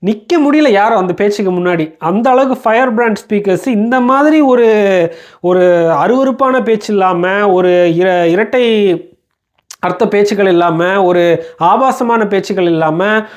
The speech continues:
முழுக்க முழுக்க அரசியல் தத்துவங்களையும் வ-, அரசியல் வரலாற்றையும், தமிழ்நாட்டின் அரசியல் வரலாறு, இந்தியாவின் அரசியல் வரலாறு, உலக அரசியல் வரலாறு, ஈழ அரசியல் வரலாறு,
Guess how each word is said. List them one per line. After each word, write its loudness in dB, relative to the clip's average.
முழுக்க 0
முழுக்க 0
அரசியல் 0
தத்துவங்களையும் 0
வ-, 2
அரசியல் 0
வரலாற்றையும், 0
தமிழ்நாட்டின் 0
அரசியல் -2
வரலாறு, 0
இந்தியாவின் 0
அரசியல் -2
வரலாறு, 0
உலக 2
அரசியல் 0
வரலாறு, 0
ஈழ 2
அரசியல் 0
வரலாறு, 0